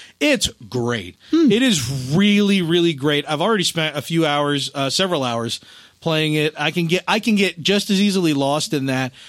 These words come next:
Speaker 1: as I could on the P C, P C version, which sucks because now when I want, when I'm in the living room watching a show with my wife, I'm not paying any attention at all because I'm totally engrossed
Speaker 2: So you,
Speaker 1: in my
Speaker 2: you
Speaker 1: iPad.
Speaker 2: absolutely prefer the iPad version over the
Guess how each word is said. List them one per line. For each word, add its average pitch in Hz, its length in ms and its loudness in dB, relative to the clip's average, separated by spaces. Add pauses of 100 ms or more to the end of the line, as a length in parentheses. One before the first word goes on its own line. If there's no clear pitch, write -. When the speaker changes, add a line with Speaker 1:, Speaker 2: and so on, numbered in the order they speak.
(160)
Speaker 1:
as 147 160 -2
I 156 80 0
could 165 160 0
on 143 60 -2
the 135 80 -2
P 135 100 -6
C, - 160 -6 (100)
P 170 140 0
C 208 180 0
version, 151 280 0
which 175 200 2
sucks 294 280 0
because 170 280 -2
now 202 180 2
when 185 120 0
I 160 40 0
want, 180 320 -2
when 165 120 0
I'm 170 80 0
in 175 80 0
the 160 80 0
living 190 220 0
room 143 280 -2 (480)
watching 156 360 -2
a - 20 0
show 170 180 0
with 143 140 -2
my 127 100 -4
wife, 139 320 -2
I'm 131 140 -4
not 127 140 -4
paying 120 160 -2
any 101 160 -2
attention 95 320 -6
at 98 80 -2
all 92 100 -4
because 98 240 -8
I'm 101 180 -6
totally 123 400 -4
engrossed 123 440 -4
Speaker 2:
So 165 80 2
you, 202 340 4
Speaker 1:
in 185 60 -2
my 104 100 -4
Speaker 2:
you 196 200 6
Speaker 1:
iPad. 180 80 4
Speaker 2:
absolutely 165 520 2
prefer 131 320 -2
the 123 80 0
iPad 117 380 -2
version 110 340 -2
over 113 300 -4
the 104 260 -2